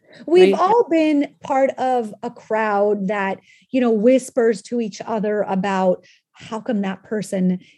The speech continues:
Speaker 1: you know, we've all been a part of that. And as much as we don't like it and it feels yucky, because at the end of the day, it is so judgmental. It is just the reality of where we live. We are judgmental beings that look at one another and size each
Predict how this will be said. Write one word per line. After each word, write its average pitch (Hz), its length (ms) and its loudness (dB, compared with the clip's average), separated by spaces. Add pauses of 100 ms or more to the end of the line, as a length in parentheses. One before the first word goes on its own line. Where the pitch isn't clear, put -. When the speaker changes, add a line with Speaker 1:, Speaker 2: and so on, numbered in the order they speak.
(160)
Speaker 1:
you 294 200 -4
know, 254 140 -2 (100)
we've 285 220 2
all 359 320 2
been 269 160 4
a 254 80 0
part 220 240 -4
of 226 60 -4
that. 269 180 2
And 226 100 0
as 208 160 -4
much 277 220 -2
as 269 140 -2
we 226 160 -2
don't 202 360 -2
like 202 300 -4
it 240 80 4
and 214 100 -2
it 202 80 -8
feels 202 360 -6
yucky, 240 360 0
because 220 280 -4
at 196 100 -4
the 220 160 -8
end 220 160 0
of 240 60 2
the 220 80 -2
day, 214 200 2
it 302 120 -4
is 254 200 -2
so 254 460 2
judgmental. 196 920 0 (320)
It 349 60 2
is 466 300 8
just 453 220 4
the 466 160 6
reality 453 680 6
of 269 60 -4
where 320 240 2
we 339 160 2
live. 294 400 2
We 269 300 -2
are 285 260 0
judgmental 247 720 -4
beings 247 440 -2
that 220 180 -6
look 247 240 -2
at 254 120 2
one 226 140 -4
another 190 380 0
and 208 260 -6
size 233 400 -2
each 220 180 -10